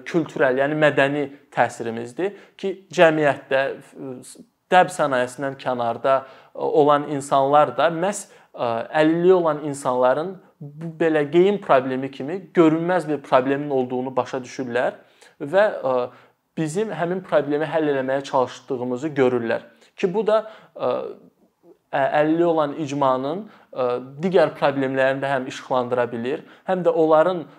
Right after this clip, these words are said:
problemlərinin həll olunmasına, təkcə geyim yox, bütün problemlərin həll olunmasına,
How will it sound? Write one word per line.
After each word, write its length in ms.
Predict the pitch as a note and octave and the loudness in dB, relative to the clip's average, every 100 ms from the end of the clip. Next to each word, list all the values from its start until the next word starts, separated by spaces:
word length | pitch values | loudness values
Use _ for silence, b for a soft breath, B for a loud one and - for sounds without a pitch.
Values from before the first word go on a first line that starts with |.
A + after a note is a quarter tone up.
| B | B
problemlərinin 720 | - D#3 D3 C#3+ C#3 C#3+ E3 C3+ | 2 2 2 0 0 -2 -4 2
həll 240 | F3+ D#3+ | 4 6
olunmasına, 680 | C#3 C3 C3 A#2+ - B2 D3 | 4 2 -2 -4 -4 -4 -4
təkcə 320 | F3+ F#3 E3+ | -6 -6 -6
geyim 320 | D#3 C#3+ C3+ D3+ | -4 -4 -4 -6
yox, 100 | D3+ | -8
bütün 240 | D#3 D#3 G#3+ | -12 -12 0
problemlərin 640 | E3+ C#3 C3+ B2+ B2 B2+ | 2 2 0 -2 -4 -2
həll 240 | C#3 B2+ | -2 0
olunmasına, 600 | A#2+ A#2+ A#2 A2+ B2+ B2+ | -2 -4 -6 -6 -6 -6